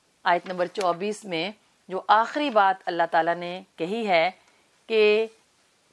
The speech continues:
کائنات کا ذرہ ذرہ جو ہے وہ اللہ کی حمد و ثنا بیان کر رہا ہے۔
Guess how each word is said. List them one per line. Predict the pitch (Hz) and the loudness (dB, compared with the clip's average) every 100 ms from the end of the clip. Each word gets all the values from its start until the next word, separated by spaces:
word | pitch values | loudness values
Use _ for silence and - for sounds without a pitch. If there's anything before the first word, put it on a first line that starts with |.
| - | 2
کائنات | 202 190 190 190 208 214 - | 2 2 2 2 2 0 -2
کا | 190 | -2
ذرہ | 156 214 220 226 | 2 0 4 2
ذرہ | 190 175 170 165 | 2 0 0 -2
جو | 170 | -6
ہے | 170 156 202 _ _ _ | -6 -8 -10 _ _ _
وہ | 190 - | -12 -6
اللہ | 180 175 185 - | -4 -2 -2 -4
کی | 170 175 | -14 -12
حمد | 175 | -10
و | 190 | -10
ثنا | - 175 196 | -10 -6 -6
بیان | 165 147 147 147 | -6 -8 -8 -10
کر | 156 | -10
رہا | 160 160 | -10 -10
ہے۔ | - | -12